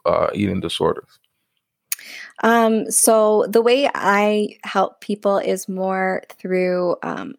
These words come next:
Speaker 2: like, the nutritional counseling piece of it.
Speaker 1: Okay.
Speaker 2: So more,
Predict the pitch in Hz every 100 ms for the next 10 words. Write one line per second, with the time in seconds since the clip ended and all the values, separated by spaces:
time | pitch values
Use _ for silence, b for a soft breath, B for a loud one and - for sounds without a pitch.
0 | - 185 208 208 202 - 190 - 214 214
1 | 226 226 240 - 269 277 302 302 B B
2 | B - 269 - 262 254 - 226 220 208
3 | 202 220 254 269 269 262